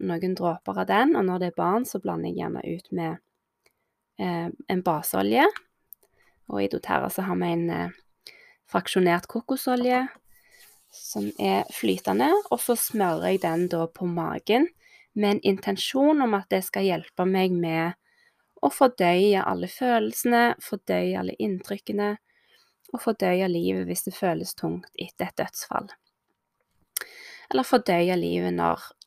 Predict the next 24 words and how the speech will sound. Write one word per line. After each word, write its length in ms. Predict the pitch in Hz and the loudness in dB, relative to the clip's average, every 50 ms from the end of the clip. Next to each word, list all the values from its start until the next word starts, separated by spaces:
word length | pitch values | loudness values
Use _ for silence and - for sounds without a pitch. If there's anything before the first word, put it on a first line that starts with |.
| - - - - | -20 -14 -6 0
når 240 | 220 220 220 214 208 | 4 4 6 6 4
det 80 | 190 - | 2 2
pågår 460 | - 175 170 175 175 - 180 175 175 | 0 2 2 2 0 -2 -2 -2 -2
en 120 | 165 180 | -2 -2
sorgprosess, 760 | - - - - - - - - 190 - - - - - - - | -2 -2 -2 -4 -4 -6 -8 -10 -8 -8 -8 -10 -10 -14 -12 -12
ikke 160 | 190 190 185 | -10 -10 -4
sant? 420 | - 180 180 220 254 - - - - _ - - - - - - - - - - _ _ _ - | -2 -2 -2 -2 -2 -8 -18 -20 -20 _ -20 -20 -20 -20 -20 -20 -20 -20 -20 -20 _ _ _ -8
Og 80 | 269 - | -6 -4
så 240 | - - 233 226 226 | -2 2 4 4 6
når 160 | 233 233 220 | 6 4 2
jeg 60 | 208 | 2
har 100 | 220 214 | 2 0
smurt 380 | - - 220 202 185 180 - - _ | 0 0 2 2 2 0 -2 -6 _
på 160 | - 202 190 190 | -2 -2 -2 0
på 80 | 202 190 | 0 0
magen, 460 | 185 180 175 175 - - 277 359 440 415 | 2 2 0 0 0 0 2 2 2 0
så 180 | - - 311 285 | -2 -2 -4 -2
kan 200 | - - 262 247 | 0 0 2 2
jeg 160 | 240 233 226 _ _ _ _ _ _ _ - | 2 2 0 _ _ _ _ _ _ _ -4
koppe 280 | - 226 - - 208 202 | -4 -4 0 0 0 2
hendene 420 | 202 175 175 185 190 190 180 185 - | 2 2 4 4 2 2 2 0 0
og 120 | - - - | -2 -2 -2
inhalere 600 | 175 175 175 185 180 165 160 156 156 160 160 170 | -2 -2 -2 -2 -4 -4 -2 -4 -4 -6 -6 -6
lukten. 440 | 165 160 - - - - 175 170 | -8 -10 -12 -14 -10 -8 -8 -8